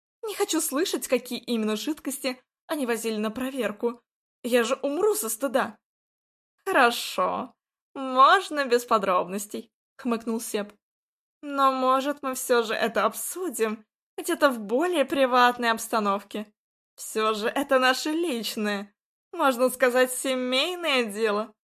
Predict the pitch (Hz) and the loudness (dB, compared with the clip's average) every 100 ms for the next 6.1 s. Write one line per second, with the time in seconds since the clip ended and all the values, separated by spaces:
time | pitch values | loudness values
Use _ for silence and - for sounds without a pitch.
0 | _ _ _ _ - 240 254 254 269 269 | _ _ _ _ -10 -2 0 2 0 -2
1 | 277 285 349 320 226 208 208 _ _ - | -4 -6 -4 -2 0 -2 -6 _ _ -6
2 | 262 240 240 233 240 - 220 - 220 294 | -4 0 2 2 0 -4 -6 2 4 4
3 | - 254 214 220 226 240 277 220 202 214 | -2 -4 0 2 0 -4 -6 -4 -4 -6
4 | 220 _ _ _ _ - - 262 262 247 | -10 _ _ _ _ -12 -4 -2 0 -2
5 | 240 240 269 262 247 240 233 208 202 202 | -2 -4 -4 -2 -2 -2 -2 -2 -4 -4